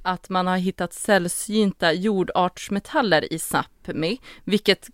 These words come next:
kan få konsekvenser för renägare. Men vad finns det för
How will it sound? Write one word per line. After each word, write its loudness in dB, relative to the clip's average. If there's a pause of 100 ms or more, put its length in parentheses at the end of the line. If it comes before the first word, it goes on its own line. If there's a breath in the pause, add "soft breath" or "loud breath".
(160)
kan 2
få 2
konsekvenser 0
för -4
renägare. 4 (320 soft breath)
Men 6
vad 12
finns 2
det 0
för 4